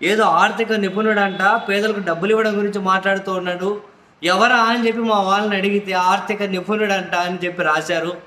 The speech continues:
ఆ ఇండియన్, ఆ చార్టెడ్ అకౌంట్, ఇండియన్ చార్టెడ్ Accountants Association ఏదైతే ఉంటుందో దాని నుంచి suspend చేశారు ఇతన్ని. ఒక suspend అయ్యి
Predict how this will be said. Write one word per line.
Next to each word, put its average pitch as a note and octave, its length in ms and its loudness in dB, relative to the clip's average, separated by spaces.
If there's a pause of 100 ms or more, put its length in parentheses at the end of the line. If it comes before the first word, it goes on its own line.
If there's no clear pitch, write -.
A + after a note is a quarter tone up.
(1120)
ఆ D3+ 120 4
ఇండియన్, F#3+ 540 0 (460)
ఆ D#3+ 80 4
చార్టెడ్ F3+ 380 0
అకౌంట్, F3+ 360 -2
ఇండియన్ F3+ 640 -2 (380)
చార్టెడ్ F#3 180 2
Accountants F#3 460 -2 (320)
Association F#3+ 600 -2
ఏదైతే F3+ 240 -2
ఉంటుందో F3 260 -2 (460)
దాని F3+ 280 4
నుంచి A3 220 -2
suspend A3 580 0
చేశారు F#3+ 440 0 (1800)
ఇతన్ని. F#3 560 0 (360)
ఒక F#3+ 200 2
suspend G#3+ 600 0
అయ్యి G#3 380 -4